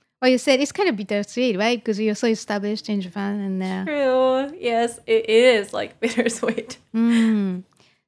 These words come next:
Speaker 1: So, so then you return, and then now you work at, uh, Charlotte Nouvelle Cakes and Confections again,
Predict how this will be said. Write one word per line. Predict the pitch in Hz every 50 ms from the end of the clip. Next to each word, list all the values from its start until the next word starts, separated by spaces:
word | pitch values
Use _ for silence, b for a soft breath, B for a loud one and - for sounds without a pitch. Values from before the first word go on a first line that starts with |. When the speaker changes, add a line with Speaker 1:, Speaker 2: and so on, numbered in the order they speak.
| _ _
Speaker 1:
So, | - - 262 262 254 247 247 240 233 220 226 - - _ _ _ _
so | _ - 311 311
then | 320 302 277 269
you | 254 240 233
return, | 220 214 - - 196 185 175 196 233 269 285
and | 269 240 226 226 214 185
then | 214 214 214 214 214 214 208 202 -
now | - 226 220
you | 220 214 220 220
work | 208 214 208 208 - 202
at, | 175 165 - -
uh, | 180 180 175 170 170 175 190
Charlotte | 180 - - 226 220 214 214 214 208 -
Nouvelle | 190 190 180 196 190 185
Cakes | 190 - 202 185 - -
and | - 180 170
Confections | - 160 - 294 311 - - 202 196 185 -
again, | 180 160 170 160 180 220 311 359